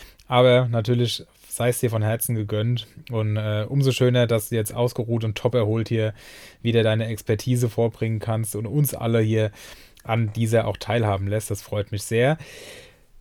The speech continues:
Ja, gerne hätte ich jetzt auch unseren dritten Mann im Bunde begrüßt. Allerdings ist hier die Nachtschicht dazwischen gekommen. Das ist, äh, das Problem, wenn man in einem sozialen Beruf arbeitet, was Henrika neben seinem Studium tut.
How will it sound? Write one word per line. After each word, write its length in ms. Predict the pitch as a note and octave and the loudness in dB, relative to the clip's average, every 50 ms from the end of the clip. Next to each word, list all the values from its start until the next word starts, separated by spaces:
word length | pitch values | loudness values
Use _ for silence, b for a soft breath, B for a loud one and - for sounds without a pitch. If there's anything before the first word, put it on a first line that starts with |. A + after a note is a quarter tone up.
| - - - | -20 6 10
Ja, 300 | D3+ F3+ G#3 G3+ D#3 C3 - | 10 12 12 10 8 6 6
gerne 260 | - D#3+ E3 F3+ F#3+ | 6 8 8 10 8
hätte 220 | F3 E3+ F3 E3 E3+ | 8 8 6 4 4
ich 80 | - | 4
jetzt 180 | - E3+ D#3+ - | 4 2 2 4
auch 140 | D#3+ D3 C#3 | 2 4 4
unseren 280 | D#3 D3+ D3 D#3 D3 | 4 4 4 2 2
dritten 300 | C#3 C#3 D#3 E3+ - F#3+ | 2 2 2 2 4 2
Mann 380 | F3 E3 D#3+ D#3 D#3 E3 E3 D#3 D3 | 4 4 4 4 4 4 2 2 2
im 180 | D#3+ D#3+ D3 C3 | 2 2 4 4
Bunde 300 | D3 D#3 E3 E3 D#3+ C#3+ | 6 6 6 6 6 4
begrüßt. 800 | C#3+ C3+ - - - D3 E3 F#3 F3+ - - - - - - D#3+ | 4 0 -2 0 4 6 6 6 4 2 -2 -6 -8 -10 -12 -8
Allerdings 720 | - D3 C3+ C3 C3+ C3 C#3 C#3 C#3+ D3 D3 - - - - | -4 0 2 2 4 4 4 2 4 2 2 2 0 -2 -4
ist 360 | - - D#3 D3 C#3+ - - | -4 -4 -2 -2 -2 -2 -4
hier 240 | - - D3+ C#3+ C#3 | 0 2 2 4 4
die 80 | C#3 C3 | 4 2
Nachtschicht 500 | C3 C#3 D3+ - - - C#3 B2+ - - | 2 0 -2 -2 -4 -4 -2 -2 0 2
dazwischen 400 | C3 A#2+ - C3 C3 B2 - B2+ | 0 0 0 -2 -2 -2 -2 -2
gekommen. 400 | B2 A#2+ - C3+ B2+ C3+ C3 B2+ | -4 -4 -2 -2 0 0 0 0
Das 140 | B2 B2 | 0 -2
ist, 320 | C#3 C#3 C3 - - - - | -2 -4 -4 -4 -6 -6 -6
äh, 240 | D#2+ B2+ B2+ B2 A#2+ | -4 0 0 2 2
das 160 | B2 A#2+ - | 2 -2 -2
Problem, 480 | - - B2 - - B2+ C3 C3 C3 | -4 -6 -6 -4 -2 -2 0 0 2
wenn 100 | B2+ B2 | 0 2
man 220 | B2 B2 A#2+ A#2+ A#2+ | 2 2 0 0 0
in 80 | A#2 | 0
einem 120 | A#2 A#2 A#2 | 0 0 0
sozialen 540 | A2 B2+ A#2+ - - B2 A#2+ B2 B2+ B2+ B2+ | 0 -2 -4 -2 -2 -2 0 0 0 0 0
Beruf 380 | B2 A#2+ B2 D3+ F3 F3 E3+ | 0 0 0 0 0 2 0
arbeitet, 500 | D#3+ D3+ D3 C#3+ C#3+ C#3 C#3 C#3+ D3 C3+ | 0 0 0 0 0 0 0 0 0 -2
was 180 | C3+ C3 - - | -2 -2 -2 -2
Henrika 400 | C3+ C3+ C3 C3 C3 - C3 B2+ | -2 -2 0 0 0 0 0 0
neben 220 | B2+ B2+ B2+ C3 | 0 0 0 -2
seinem 240 | B2 B2+ B2+ A#2+ A#2 | 0 0 0 0 0
Studium 540 | - - C#3 C3+ C3 C3 C3 B2+ B2+ B2+ B B B B B B B B B | -2 -2 -2 0 0 2 2 2 2 0 B B B B B B B B B
tut. 400 | - - D#3 D3+ D#3+ D3 - - | 0 4 6 8 8 6 6 0